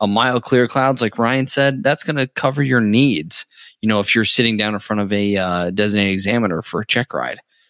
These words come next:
a mile clear clouds. Um, but if there's something else that pertains to you, your instructor is hopefully going to point that out to you. Uh, you know, if you're up in Alaska, there's a lot of different rules that's gonna apply to you. So do your due diligence,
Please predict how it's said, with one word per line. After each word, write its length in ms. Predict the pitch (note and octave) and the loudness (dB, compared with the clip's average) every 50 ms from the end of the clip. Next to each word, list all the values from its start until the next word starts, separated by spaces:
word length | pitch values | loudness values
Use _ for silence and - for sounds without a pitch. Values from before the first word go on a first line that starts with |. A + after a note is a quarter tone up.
| _ _ - | _ _ -4
a 80 | F#2+ | -2
mile 300 | F#2 F#2+ G#2+ A#2 A2+ A2+ | 0 2 2 2 2 0
clear 260 | G#2+ - A#2 A2+ A2 G#2 | 2 2 4 4 4 2
clouds. 540 | - - A#2+ A2+ G2+ E2 C2 - - - _ _ _ _ _ _ _ _ | 0 0 0 0 -2 -4 -6 -8 -12 -14 _ _ _ _ _ _ _ _
Um, 460 | - G2+ G2+ G2+ G2 G2 G2 F#2+ G2+ - _ _ _ _ _ | -2 0 0 2 2 0 0 -2 -6 -8 _ _ _ _ _
but 180 | - B2 A#2+ - - | -2 -2 0 0 -2
if 140 | A2 G2 | -4 -4
there's 260 | - - B2+ D#3 D3+ - | 0 2 2 2 2 2
something 300 | - E3 D#3+ E3+ D#3 B2 | 0 0 2 2 2 4
else 340 | A#2+ C#3 D#3 D#3+ - - - - | 4 4 4 2 0 -6 -8 -6
that 380 | - A2 A#2+ A2+ - - - - | -4 -2 -2 -2 -2 -6 -6 -2
pertains 500 | A#2+ A2 - - A#2 B2 C#3 D3+ - - | -2 -2 0 -2 -2 -2 -4 -4 -4 -2
to 60 | - | 0
you, 120 | C3+ D3 D#3 | 2 2 2
your 180 | D#3 - F#2+ F2+ | 2 2 2 0
instructor 680 | D#3 C#3+ - - G#2+ G#2 - - - A#2 A#2 A#2 A2+ - - - - - - A#2 - | 0 -2 0 0 -2 -2 -2 0 0 2 2 2 0 -2 -8 -20 -20 -20 -14 -6 0
is 160 | C3+ B2+ A2+ | 0 0 2
hopefully 540 | - - - E3 D#3+ - - C#3 C3 B2 A#2+ A2+ | 2 2 0 0 0 0 0 2 4 4 4 2
going 300 | A2 A#2 A#2 B2 B2 A2 | 2 2 2 2 2 0
to 60 | G2 | 0
point 280 | - - A#2 A2+ G#2 | 0 0 0 0 0
that 160 | - F#2 F2+ F2+ | 0 -2 -2 0
out 200 | F#2 A2 G#2 - | 0 -2 -2 -4
to 140 | - - F2 | -4 -4 -4
you. 300 | D2 C2+ C2+ D2 E2+ A#2+ _ _ _ _ _ _ _ _ _ - | -4 -4 -6 -6 -8 -12 _ _ _ _ _ _ _ _ _ -2
Uh, 140 | G2+ G2+ G2+ | 0 0 2
you 140 | G#2+ G#2+ | 2 2
know, 80 | G#2+ A2+ | 2 2
if 120 | A2+ - | 2 2
you're 100 | E3 F3 | 0 0
up 120 | E3 D3 D3 | 0 2 2
in 60 | C#3+ | 2
Alaska, 480 | C3 A2+ G#2+ G#2+ A#2 A#2+ C3+ - - D#3+ | 2 4 4 4 2 2 0 0 0 0
there's 160 | - D#3+ D3+ | 0 2 2
a 60 | D3 | 4
lot 240 | C#3+ C#3+ C#3+ G3+ A3+ | 4 4 4 4 2
of 80 | F3 B2 | 2 0
different 320 | G#2 G2 - - G#2+ G#2 - | 0 -2 -4 -6 -8 -8 -8
rules 480 | F2 F2 F2 E2 F2 G2 - - - - _ _ _ _ _ _ _ - | -6 -6 -4 -4 -4 -4 -4 -6 -6 -10 _ _ _ _ _ _ _ -4
that's 140 | G#2+ G2+ - | -4 -2 -2
gonna 220 | - G#2+ F#2+ F#2 | -2 -2 0 -2
apply 340 | F#2 F#2+ - - F#2 F2 F2 | -2 -2 -2 0 0 0 0
to 80 | F2 E2+ | 0 0
you. 320 | E2+ E2 E2 F#2 A2 - _ _ _ _ _ _ _ | -2 0 0 0 -2 -2 _ _ _ _ _ _ _
So 180 | - - C3+ B2 | -2 0 0 2
do 140 | A#2+ A#2+ C3+ | 4 4 6
your 160 | D3 D3 C#3 | 6 6 4
due 160 | A#2+ B2+ B2+ | 4 4 2
diligence, 640 | A#2+ A#2 A2+ G#2+ G#2+ G#2+ A2 A2 A2 G#2 - - - | 4 4 4 4 4 2 2 2 0 0 -2 -6 -8